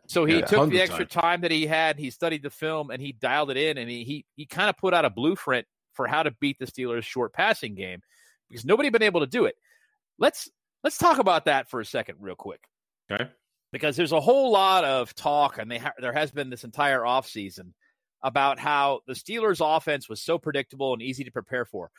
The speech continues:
Speaker 1: That's total fucking bullshit. Okay? That
Speaker 2: Okay.
Speaker 1: off-, averaged twenty-nine point eight points per game through week eleven.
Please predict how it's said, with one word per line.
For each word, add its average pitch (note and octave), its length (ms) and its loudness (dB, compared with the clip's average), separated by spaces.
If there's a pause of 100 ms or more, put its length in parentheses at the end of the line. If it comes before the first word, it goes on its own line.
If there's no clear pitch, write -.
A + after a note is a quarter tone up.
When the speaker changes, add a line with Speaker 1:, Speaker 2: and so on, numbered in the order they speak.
(120)
Speaker 1:
That's B3 240 2
total C4+ 460 2
fucking F#3 720 -2
bullshit. C#3+ 640 -2 (560)
Okay? D#3 260 2 (340)
That G#3+ 220 2
Speaker 2:
Okay. B3 120 6
Speaker 1:
off-, B3 140 4 (380)
averaged E3+ 600 -2 (320)
twenty-nine G#3 600 -4
point F3 340 -4
eight F#3 240 -4
points F#3 320 -6
per D#3+ 220 -4
game D3 440 -4
through E3 200 -4
week D3+ 240 -6
eleven. C3 420 -2